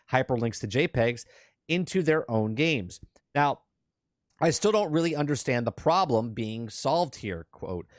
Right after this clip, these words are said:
wrote one employee. Uh, it, is it really worth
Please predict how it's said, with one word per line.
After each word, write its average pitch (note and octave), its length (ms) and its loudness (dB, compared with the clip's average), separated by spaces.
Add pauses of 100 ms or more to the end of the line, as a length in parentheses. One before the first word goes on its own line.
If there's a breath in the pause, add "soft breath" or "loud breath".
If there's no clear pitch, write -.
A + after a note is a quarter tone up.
(180 soft breath)
wrote A2 180 2
one G2+ 180 0
employee. F#2+ 540 -2 (400 soft breath)
Uh, A#2 200 2 (220)
it, D3 300 0 (400)
is F3 140 2
it G3 120 0
really E3 320 2
worth C#3+ 500 0